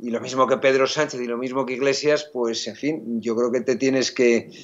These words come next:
eh, pellizcar y, y decir que algo has hecho mal, ¿no? Yo creo que eso es un hecho incontrovertible, aparte de que, claro, ahora, eh, las aguas, eh, pueden embravecerse de manera exponencial, teniendo en cuenta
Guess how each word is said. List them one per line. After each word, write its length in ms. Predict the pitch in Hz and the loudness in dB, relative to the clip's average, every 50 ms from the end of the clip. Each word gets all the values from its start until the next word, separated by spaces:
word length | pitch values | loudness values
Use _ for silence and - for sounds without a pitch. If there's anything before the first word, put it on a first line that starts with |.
| - _ _ - | -20 _ _ -2
eh, 160 | 107 113 110 | 0 0 0
pellizcar 800 | 110 - 123 120 113 113 110 110 - 127 127 127 135 143 143 147 139 | 2 2 2 2 2 2 0 0 2 4 4 6 6 6 4 2 2
y, 540 | 139 127 127 120 117 117 117 113 113 110 110 | 0 -2 -2 0 0 -2 -2 -2 -2 -2 -2
y 20 | |
decir 480 | 107 110 104 107 - - 120 120 120 117 | 0 -2 -2 -4 -2 0 0 0 0 0
que 200 | - 139 131 123 | 2 2 4 6
algo 280 | 117 123 127 123 131 123 | 4 4 6 6 4 4
has 160 | - - 120 | 4 2 -2
hecho 260 | 113 - - 110 101 | -4 -4 -4 -4 0
mal, 320 | 113 143 143 131 113 101 | 2 2 2 2 0 -2
¿no? 140 | 113 127 139 | -4 -6 -6
Yo 180 | 131 120 120 113 | -6 -4 -4 -2
creo 180 | 123 123 120 | -2 -2 -2
que 60 | 110 120 | -4 -4
eso 140 | 107 120 | -6 -6
es 140 | 117 107 - | -6 -6 -4
un 120 | 117 120 120 | -4 -4 -4
hecho 380 | 117 - - 135 131 123 135 - - - - - _ - | -4 0 2 2 2 2 0 -6 -16 -20 -20 -18 _ 0
incontrovertible, 1080 | 151 151 147 - 151 143 135 135 139 139 135 127 - - 156 151 151 156 170 190 196 - | 0 2 4 4 4 4 4 4 6 6 6 4 4 2 0 2 2 4 4 2 2 2
aparte 560 | - 123 - - 135 123 117 - 143 147 156 143 | -2 -2 0 0 0 0 0 0 0 0 2 0
de 140 | 139 117 | -2 -4
que, 100 | - 127 | -6 -8
claro, 420 | 110 117 113 117 131 165 185 - 82 | -6 -4 -2 0 2 2 2 2 0
ahora, 480 | 101 104 110 117 127 139 139 - - - - - - - _ _ _ | -2 -2 0 0 2 0 0 -2 -8 -16 -20 -20 -20 -20 _ _ _
eh, 480 | - 131 131 127 120 120 123 120 120 113 | -4 -2 -2 -2 -2 -4 -4 -4 -4 -4
las 360 | 113 117 113 110 110 - - | -4 -2 -2 -2 -2 0 2
aguas, 540 | 131 117 113 123 135 139 143 143 135 - - | 4 4 6 6 6 8 8 6 4 2 2
eh, 640 | 147 143 139 135 131 131 127 123 123 123 120 117 110 - | 2 4 4 4 2 0 0 0 0 0 0 0 -2 -4
pueden 360 | - 127 123 123 131 131 135 | -4 -2 -2 0 0 -2 -2
embravecerse 720 | 131 131 131 135 127 127 127 - - 139 135 139 - 147 135 | 0 2 4 4 4 4 2 2 2 2 2 2 2 0 0
de 80 | 131 | 2
manera 560 | 131 127 123 123 123 127 131 139 135 135 135 | 2 0 0 0 2 2 4 4 4 4 4
exponencial, 720 | 135 135 - - 143 135 135 127 - - 147 143 147 147 151 | 2 0 0 0 0 0 0 -2 -2 2 4 4 4 4 2
teniendo 300 | 151 135 135 135 139 139 | -2 -4 -4 -4 -4 -6
en 80 | 127 | -4
cuenta 440 | 113 143 143 139 113 165 165 165 165 | -2 -4 -2 2 4 4 4 4 2